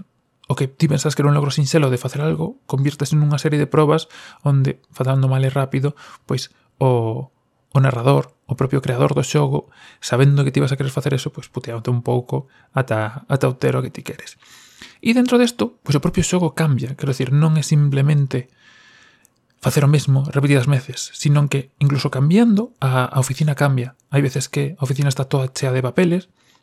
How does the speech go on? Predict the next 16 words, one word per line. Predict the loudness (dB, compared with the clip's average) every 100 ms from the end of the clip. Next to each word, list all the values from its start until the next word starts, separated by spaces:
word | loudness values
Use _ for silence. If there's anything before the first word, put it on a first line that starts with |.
| _ 0
hai |
veces | 2 2 0
que |
apareces | -2 -2 0 2
noutro | 2 2 -2
sitio | -4 -2
diferente | -2 0 0 2 2
e | 0
a |
oficina | -2 -2 0
cambiou | 0 0 -2
de |
forma, | -2 0 0 -4 _ -20 -20 -20 -20 _ -2
hai | 0 0
veces | 0 -2 -2 -4 -10 -12 -6
que, | -4 -2 -2 -6